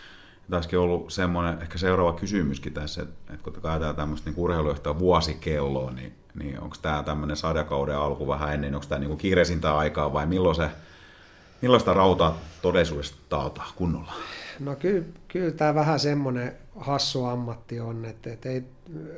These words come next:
Speaker 2: kyllä se ehkä toi heinäkuu on semmonen, milloin pystyy ottaa rennommin,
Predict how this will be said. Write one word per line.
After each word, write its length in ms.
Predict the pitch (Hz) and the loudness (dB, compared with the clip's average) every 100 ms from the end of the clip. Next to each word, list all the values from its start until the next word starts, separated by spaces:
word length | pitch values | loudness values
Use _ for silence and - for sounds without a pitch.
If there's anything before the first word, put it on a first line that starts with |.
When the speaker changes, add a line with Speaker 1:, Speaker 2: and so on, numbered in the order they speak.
| 165 | -8
Speaker 2:
kyllä 140 | - 131 | -4 2
se 160 | 156 | 4
ehkä 240 | 156 - 156 | 2 2 0
toi 260 | 151 143 | 2 2
heinäkuu 600 | 147 156 143 135 135 123 | 4 4 4 0 -2 -2
on 120 | 117 | -2
semmonen, 460 | 117 120 117 113 113 | -4 -4 -4 -6 -6
milloin 320 | 113 110 110 - - - - - - - - - | -8 -8 -10 -12 -20 -20 -20 -20 -20 -20 -20 -12
pystyy 440 | 117 113 - 113 | -10 -8 -8 -8
ottaa 300 | 110 - 110 | -10 -12 -10
rennommin, 640 | 110 110 113 110 107 107 | -8 -8 -8 -8 -8 -10